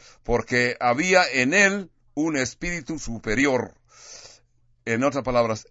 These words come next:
en arameo quiere decir que Daniel era un hombre que regularmente se distinguía de todos los demás. En otras palabras, esta era su ética de trabajo. Era un hombre trabajador, dedicado,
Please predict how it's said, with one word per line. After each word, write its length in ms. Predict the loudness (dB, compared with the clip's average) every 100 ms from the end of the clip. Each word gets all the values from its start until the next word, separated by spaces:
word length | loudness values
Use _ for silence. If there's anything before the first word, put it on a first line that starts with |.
| -6
en 180 | -2
arameo 640 | 0 2 4 4 4 2 -6 _ _
quiere 240 | -2 0
decir 400 | 0 -2 -2 -4
que 400 | -2 -2 -2 -4 -10 -20 -10
Daniel 760 | -2 0 4 4 4 0 -6 _ _ _ _ _ -2
era 500 | 2 4 2 0 _ _ _ _ _ _ _ -6
un 260 | -2 2
hombre 480 | 2 2 0 0 0
que 220 | -2 -2
regularmente 1160 | -2 -4 -4 -2 0 0 0 -2 -2 -2 -2 -2
se 260 | -2 -2 -2
distinguía 1000 | -4 -6 -6 -8 -8 -6 0 2 2 -2
de 180 | -6 -4
todos 460 | -2 -4 -4 -6
los 180 | -4 -6
demás. 400 | -4 -4 -4 -6 -12 -12
En 100 | -4
otras 200 | -2 -2
palabras, 500 | 0 2 2 0 -6 -14 -14 -4
esta 260 | -2 2
era 120 | 2
su 220 | 2 0 -2
ética 300 | -2 -2 0
de 160 | 0
trabajo. 600 | -2 0 2 0 -2 -6 -10 -18 -2
Era 280 | 4 4
un 200 | 4 2
hombre 280 | -2 -2 -4
trabajador, 640 | -4 -4 -4 0 2 2 -2 _
dedicado, 760 | -10 -8 -8 -2 2 4 2 -2